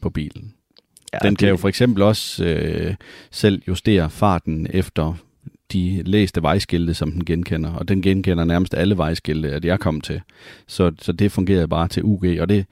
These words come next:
Speaker 1: det passer helt perfekt med, at du faktisk lige så langsomt ruller ned, så du rammer de der halvtreds, når du rammer vejsk-, altså by-, bykantsskiltet. Og, øh, når du så kører ud af igen, så accelererer den fra, når du,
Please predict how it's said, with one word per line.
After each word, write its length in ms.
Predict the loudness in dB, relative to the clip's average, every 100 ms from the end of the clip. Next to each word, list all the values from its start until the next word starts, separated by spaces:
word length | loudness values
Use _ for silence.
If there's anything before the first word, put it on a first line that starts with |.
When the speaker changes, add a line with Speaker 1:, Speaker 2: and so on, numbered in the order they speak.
| -16 -20 -4
Speaker 1:
det 100 | 0
passer 240 | 2 2 2
helt 240 | 2 2
perfekt 340 | 2 0 0 2
med, 100 | 0
at 120 | 0
du 80 | -2
faktisk 440 | 0 -2 -4 -12 -2
lige 180 | 0 2
så 120 | 0
langsomt 380 | 0 0 0 0
ruller 160 | 2 2
ned, 280 | 2 0 0
så 140 | -4
du 140 | -2
rammer 260 | 0 2 2
de 140 | 0
der 160 | 0 -2
halvtreds, 500 | -2 -4 0 0 0
når 100 | 0
du 60 | 0
rammer 240 | 2 0
vejsk-, 420 | 2 0 0 -4 -10 -8
altså 420 | -6 -4 -4 -4
by-, 220 | -6 -6 0
bykantsskiltet. 840 | 0 2 -2 -2 -2 -2 -2 -8 -10 _ _ -20 -20 -20 _
Og, 400 | 0 4 4 2 -2
øh, 40 |
når 180 | 2 2
du 60 | 2
så 220 | 2 0 0
kører 180 | 0 2
ud 180 | 4
af 200 | 4 2
igen, 240 | 0 0 0
så 120 | 0
accelererer 520 | 0 -2 -2 0 0
den 140 | -2 -6
fra, 160 | -4
når 160 | -2 -2
du, 220 | -2 -6